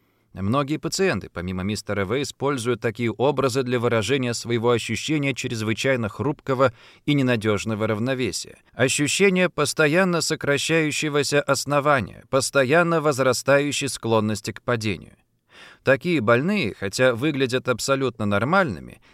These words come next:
если у них все нормально, утратили свободу,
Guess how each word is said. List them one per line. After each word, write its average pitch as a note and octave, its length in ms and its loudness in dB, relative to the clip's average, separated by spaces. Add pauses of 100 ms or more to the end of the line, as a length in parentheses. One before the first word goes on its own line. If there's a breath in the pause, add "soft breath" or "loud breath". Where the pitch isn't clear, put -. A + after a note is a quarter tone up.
если G2 720 2
у B2 80 -2
них A#2 220 -4 (100)
все A#2+ 240 0
нормально, D3 580 -4 (220)
утратили F3 640 2
свободу, C#3 680 2